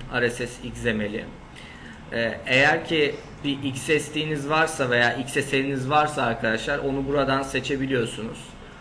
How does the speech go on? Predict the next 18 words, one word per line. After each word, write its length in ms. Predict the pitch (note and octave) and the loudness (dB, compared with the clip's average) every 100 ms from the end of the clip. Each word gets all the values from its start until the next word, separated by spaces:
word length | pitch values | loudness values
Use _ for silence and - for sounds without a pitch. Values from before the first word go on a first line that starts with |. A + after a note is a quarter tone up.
| - - | -14 -8
O 80 | - | -6
X 240 | C#3+ B2+ | -6 -2
S 320 | C#3 C3 C3+ | -2 0 -2
L'i 140 | C3+ C3+ | -2 -2
kullanarak, 540 | C#3 C#3 C#3 B2+ C3 - - | 0 2 4 4 2 -2 -8
X 120 | B2+ | -4
S 260 | D3 - C#3+ | -2 0 0
L 120 | C#3+ | 2
neydi 260 | D3+ C#3 | 0 2
hatırlıyorsanız? 800 | C3 B2 A#2 A2 G#2+ A#2+ C#3+ F3+ - - - - - - - - - - - - - - - - - - - - - - - | 2 0 -4 -4 -4 -4 -6 -8 -12 -16 -18 -18 -18 -18 -18 -18 -18 -20 -20 -20 -20 -20 -20 -20 -20 -20 -20 -20 -20 -14 -6
X 200 | C3 C3+ | -2 0
M 220 | C3 C3 | 2 2
L 140 | C#3+ D3 - | 2 -2 -10
Style 420 | - - C3+ C3 | -14 -4 2 2
Sheet'in 560 | C3 - C3 - C3+ C3 - - - - - | 2 -2 -4 -2 -2 -4 -8 -16 -18 -18 -16
kısaltılmışıydı 1000 | - C3 A#2+ A#2+ B2+ B2+ B2 C#3 A2 G#2 | -4 0 0 0 -2 -2 -2 -2 -2 -2
arkadaşlar. 600 | - G#2 F#2+ - - - - - - - | -4 -6 -6 -8 -8 -8 -10 -14 -16 -10
O 80 | B2 | -8